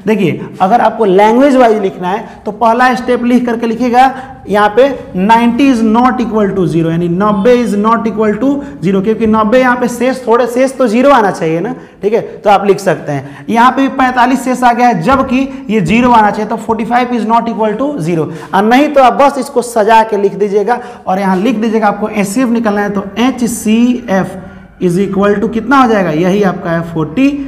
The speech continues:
फ़ाइव। तो उम्मीद करते हैं कि आपको समझ में आया होगा, ठीक है। ऐसे ही same, ऐसे ही ये भी divide करना है, ये भी divide करना है, लेकिन एक चीज़ हमेशा याद रखना है कि बड़ा वाला रहेगा अंदर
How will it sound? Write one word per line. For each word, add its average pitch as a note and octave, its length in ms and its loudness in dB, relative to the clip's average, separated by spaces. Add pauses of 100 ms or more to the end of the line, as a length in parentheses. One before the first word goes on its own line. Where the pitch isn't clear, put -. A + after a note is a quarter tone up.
(140)
फ़ाइव। C#3+ 240 -2 (220)
तो G3 80 -4
उम्मीद A3 340 0
करते A3 240 0
हैं G#3+ 140 2
कि G#3+ 100 -2
आपको F#3+ 240 -2
समझ F#3 320 -4
में D4 520 -2
आया D#3 260 4
होगा, C#3+ 340 0
ठीक G#3+ 200 -4
है। - 320 -2
ऐसे A3+ 260 4
ही C#4+ 60 4
same, C#4 260 2
ऐसे C4 240 4
ही C4 80 2
ये B3+ 80 6
भी C4 140 2
divide B3+ 420 4
करना B3 260 0
है, B3+ 180 -2 (300)
ये A3+ 100 4
भी C4+ 140 2
divide B3+ 360 4
करना A#3+ 240 0
है, B3+ 140 2
लेकिन A#3 220 -2
एक B3+ 280 0
चीज़ C4 140 2
हमेशा B3 320 2
याद B3+ 260 4
रखना B3 320 2
है - 380 -4
कि A3+ 100 -2
बड़ा A#3 300 4
वाला B3 240 4
रहेगा B3 320 2
अंदर B3 500 0